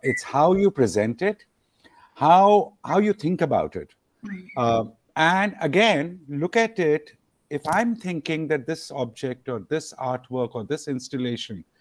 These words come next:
Speaker 1: can come here, how would the visitor react to it? Uh,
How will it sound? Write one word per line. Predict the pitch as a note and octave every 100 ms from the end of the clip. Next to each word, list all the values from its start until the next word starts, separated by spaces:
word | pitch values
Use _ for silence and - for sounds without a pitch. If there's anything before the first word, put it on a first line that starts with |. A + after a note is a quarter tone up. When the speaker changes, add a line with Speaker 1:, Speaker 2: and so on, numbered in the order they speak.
| _ _ _ _ -
Speaker 1:
can | C3 B2 -
come | - D#3+
here, | D#3 C3 G#2+ C3 _ _ -
how | D3+ D#3+
would | E3 D#3+ C3+
the | E3 C3+ _ _ -
visitor | C3 C3+ C3+
react | A#2+ A2 G#2+ -
to | G#2+
it? | D2+ - _ _ _ _ _ _
Uh, | _